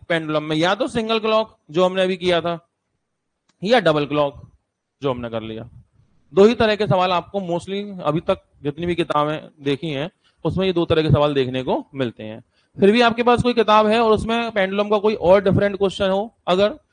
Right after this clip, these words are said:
तो mobile से photo खींच के रख लीजिएगा उस सवाल का, mobile से उस सवाल का photo खींच के रख लीजिएगा, शनिवार को यहाँ ले आना, देख लेंगे क्या दिक्कत आ रही है।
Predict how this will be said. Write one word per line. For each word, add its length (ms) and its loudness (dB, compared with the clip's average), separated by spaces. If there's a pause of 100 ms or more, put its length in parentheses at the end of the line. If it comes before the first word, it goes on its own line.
(240)
तो 60 2
mobile 320 2
से 80 -4
photo 220 4
खींच 200 -6
के 80 0
रख 120 -2
लीजिएगा 280 0
उस 120 0
सवाल 240 0
का, 140 -6 (920)
mobile 280 0
से 140 -4
उस 240 -8
सवाल 280 2
का 200 0 (540)
photo 260 4
खींच 200 -4
के 80 2
रख 100 2
लीजिएगा, 460 0
शनिवार 400 0
को 120 -4
यहाँ 160 -2
ले 140 -2
आना, 320 -2 (520)
देख 140 0
लेंगे 240 -6
क्या 140 -2
दिक्कत 300 -2
आ 60 2
रही 180 -4
है। 160 -10